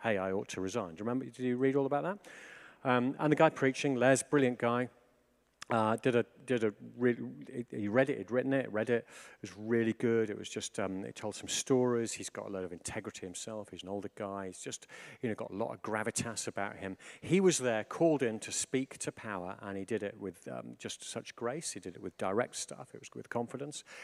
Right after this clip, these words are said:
It was really good. And, and, um, yeah, it was really great.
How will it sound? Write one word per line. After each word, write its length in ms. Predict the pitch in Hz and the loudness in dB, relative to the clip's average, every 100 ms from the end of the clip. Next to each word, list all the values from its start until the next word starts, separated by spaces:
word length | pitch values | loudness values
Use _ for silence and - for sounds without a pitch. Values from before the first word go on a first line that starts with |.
| - | -8
It 60 | - | -2
was 160 | 127 113 | 0 0
really 180 | 110 | -2
good. 300 | 120 208 - - - - - | 2 2 0 -8 -20 -14 0
And, 280 | 139 143 - - | 2 2 0 2
and, 340 | 147 147 143 | 4 6 6
um, 260 | 139 139 127 - - _ | 6 4 0 -12 -20 _
yeah, 140 | 165 147 139 | 6 6 4
it 60 | |
was 140 | 143 131 | 2 4
really 200 | 139 135 | 4 6
great. 240 | 170 | 6